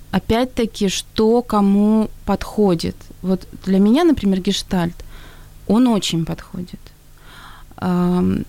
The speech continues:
я просто не пробовала даже другие подходы, на самом деле. Я так им увлеклась, и сразу он, он сделался моей профессией. Поэтому мне вообще очень сложно, на самом деле, ответить на этот вопрос.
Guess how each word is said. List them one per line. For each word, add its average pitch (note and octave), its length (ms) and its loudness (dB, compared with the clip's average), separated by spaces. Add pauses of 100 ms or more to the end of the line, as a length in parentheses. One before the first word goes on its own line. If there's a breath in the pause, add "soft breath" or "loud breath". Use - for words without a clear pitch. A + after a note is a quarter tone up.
(540)
я G#3+ 280 2 (160)
просто A3+ 360 0
не A3+ 140 4
пробовала G#3 640 2
даже F#3 260 0
другие G3+ 440 2
подходы, F#3 520 0
на D#3+ 100 2
самом F#3 240 -2
деле. E3+ 220 0
Я F3+ 100 2
так G3+ 300 -4
им G3+ 120 4
увлеклась, G#3 640 -2 (320 loud breath)
и - 40 -2
сразу A3 420 2
он, G#3 260 2
он F#3+ 100 2
сделался G3+ 520 0
моей G3 180 2
профессией. F#3 680 -2
Поэтому F#3+ 240 2
мне G3 140 4
вообще G3 280 0
очень F#3+ 180 0
сложно, E3+ 440 0
на E3 100 0
самом F3+ 200 -4
деле, G3+ 180 2
ответить F#3+ 400 -2
на F3+ 100 2
этот F3+ 180 -4
вопрос. - 420 -6